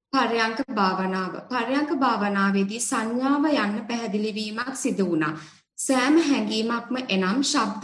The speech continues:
වේදනා, සුලන් රැලි, සීතල හිස් අවකාශය මුකුත්ම නැතිව තිබීම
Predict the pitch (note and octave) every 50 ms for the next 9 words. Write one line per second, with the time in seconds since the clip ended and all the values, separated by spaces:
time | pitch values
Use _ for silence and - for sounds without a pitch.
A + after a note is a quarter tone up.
0 | C#4+ C4+ A#3 G#3+ G3+ F#3+ G3 G3 G3+ G#3 G#3+ A3 A#3 A#3+ - - C4+ A#3+ A#3+ A#3+
1 | A#3 A3 G3 F3+ E3 E3 G3 C4 D4 - - - - _ _ - - C#4+ C#4 C4+
2 | C4+ D4 D4+ D#4 D4+ D4 C#4+ C#4 C#4 - - - F#3+ F#3+ G3+ G3+ G#3 A3+ A#3+ B3
3 | - - C#4 C#4+ C#4+ C4+ B3 A3+ - - A#3 A#3 - C4+ D4 C#4+ B3+ G#3 F#3+ G3
4 | A3 A3 C4+ C4+ - A#3+ G3 F3+ G3 F#3+ F#3 G3